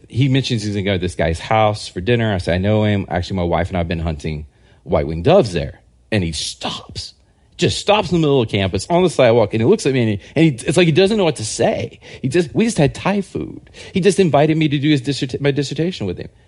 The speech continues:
And he looks at me and goes, "That's, that's so French."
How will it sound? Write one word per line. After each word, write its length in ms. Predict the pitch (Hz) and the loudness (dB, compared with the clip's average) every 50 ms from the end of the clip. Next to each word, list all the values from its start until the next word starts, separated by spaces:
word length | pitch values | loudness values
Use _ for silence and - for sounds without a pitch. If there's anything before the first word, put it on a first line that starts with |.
| _ _ _ | _ _ _
And 100 | - 160 | -2 2
he 60 | 175 185 | 4 4
looks 160 | 202 - 196 | 4 4 2
at 60 | 160 | -2
me 40 | 160 | 0
and 60 | 131 | 0
goes, 160 | 131 117 - | 0 0 0
"That's, 340 | - 147 - - - - - _ - _ _ _ _ - - | 0 -2 -2 -4 -18 -20 -20 _ -20 _ _ _ _ -20 -20
that's 160 | 165 - - | -16 -14 -12
so 340 | - - - - 170 196 185 | -12 -8 -4 0 0 0 0
French." 960 | - - - - - 147 170 196 190 185 - - - - - - - - | 0 -6 -16 -10 -4 0 2 2 2 2 0 -4 -10 -8 -8 -8 -8 -10